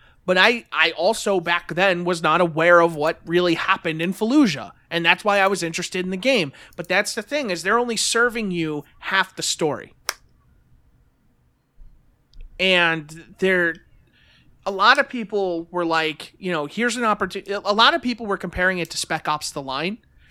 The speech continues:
Not in the sense of, like, they expect the games to be the same, but in the sense of you had an opportunity to show both perspectives, you know?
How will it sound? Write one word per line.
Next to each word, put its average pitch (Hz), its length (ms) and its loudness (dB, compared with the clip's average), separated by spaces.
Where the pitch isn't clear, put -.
Not 220 240 4
in 233 60 -8
the 214 80 0
sense 202 320 -2
of, 185 100 -2
like, 175 160 -2
they 180 80 -2
expect 185 320 -4
the 175 60 -8
games 165 300 -4
to - 80 -16
be 156 120 -4
the 139 80 -8
same, 208 360 -2
but 170 140 -4
in 165 80 -4
the 160 80 -6
sense 196 300 -4
of 160 100 -6
you 165 120 -4
had 208 220 4
an 233 120 -2
opportunity 170 920 -2
to 175 500 0
show 185 460 0
both 165 300 0
perspectives, - 760 -10
you 147 140 -6
know? 143 280 -2